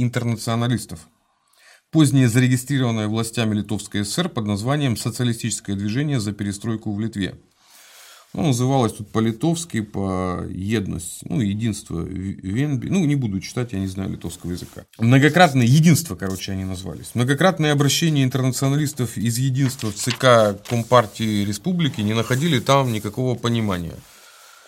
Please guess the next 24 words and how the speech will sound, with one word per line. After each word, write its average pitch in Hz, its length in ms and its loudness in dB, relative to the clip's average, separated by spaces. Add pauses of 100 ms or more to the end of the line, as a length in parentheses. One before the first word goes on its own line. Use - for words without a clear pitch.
(280)
Руководство 147 580 2
Литвы 147 320 2
не 147 140 4
только 175 460 2
отвергло 127 460 2
это 107 200 2
движение, 101 540 0
но 117 120 4
и, 123 60 4
хуже 170 340 0
того, 127 200 0
начало 131 400 0
травлю 135 400 4
и 113 60 4
дискредитацию 104 840 -2
его 104 180 -2
членов. 92 420 -4 (1080)
Короче, 143 480 4 (260)
перехват 151 480 4
власти 151 480 4
в 131 100 -4
Ц 135 200 -6
К 151 160 6
Компартии 131 920 2